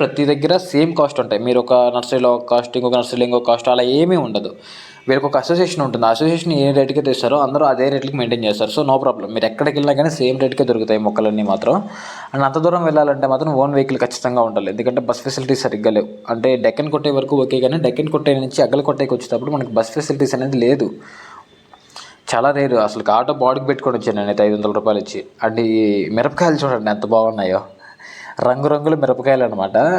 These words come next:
దీంట్లో పర్పుల్ మిరప ఉంది, వైట్ మిరప ఉంది, రెడ్ మిరప ఉంది, ఎల్లో మిరప ఉంది, అలా రకరకాల మిరపకాయలు ఉన్నాయన్నమాట. నేను అప్పుడప్పుడు అలా ఫారిన్ వీడియోస్ వస్తాయి మనకి Instagram-లో, ఈ వీళ్ళ, ఆ, గార్డెన్ వీడియోస్, వాటిల్లో చూసాను నేను అసలు యాక్చువల్గా ఇలాంటి కలర్స్. And ఇది వచ్చేసి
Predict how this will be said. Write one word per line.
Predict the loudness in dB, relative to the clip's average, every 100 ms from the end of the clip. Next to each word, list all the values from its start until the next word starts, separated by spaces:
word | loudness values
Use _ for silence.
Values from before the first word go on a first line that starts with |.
| 2
దీంట్లో | 0 0 0
పర్పుల్ | 0 0 -4
మిరప | -4 -2 -4
ఉంది, | -2 0 2
వైట్ | 2 0 0
మిరప | -2 -2 -4
ఉంది, | -2 0 2
రెడ్ | 2 0 0
మిరప | -2 -4
ఉంది, | -4 -2 0 2
ఎల్లో | 2 2 2
మిరప | 0 -2
ఉంది, | -4 -2 2
అలా | 2 2
రకరకాల | 0 0 -2 0 0 2 2 0
మిరపకాయలు | -2 -2 0 0 2
ఉన్నాయన్నమాట. | 0 -2 -2 -4 -4 -6 -8 -18 -10
నేను | -2 0
అప్పుడప్పుడు | 2 0 0 0
అలా | 0 2
ఫారిన్ | 2 2 0 2
వీడియోస్ | 2 0
వస్తాయి | -2 -2 -2
మనకి | -4 -4
Instagram-లో, | 0 0 2 0 -2 -8 -10 _ _ _ _ -20 -20 -20 _ -2
ఈ | 2
వీళ్ళ, | 4 4 4 2 0 -4 -2
ఆ, | -2 -2 -4 -4 0
గార్డెన్ | 2 2 0 0
వీడియోస్, | 0 0 0 2
వాటిల్లో | 2 2 2 2
చూసాను | 0 0 0
నేను | -2
అసలు | -2 -2 0
యాక్చువల్గా | 0 -2 0
ఇలాంటి | 0 0 -2
కలర్స్. | -2 -2 -6 -8 -10 -18 -18 -6
And | 0 2
ఇది | 2
వచ్చేసి | 2 0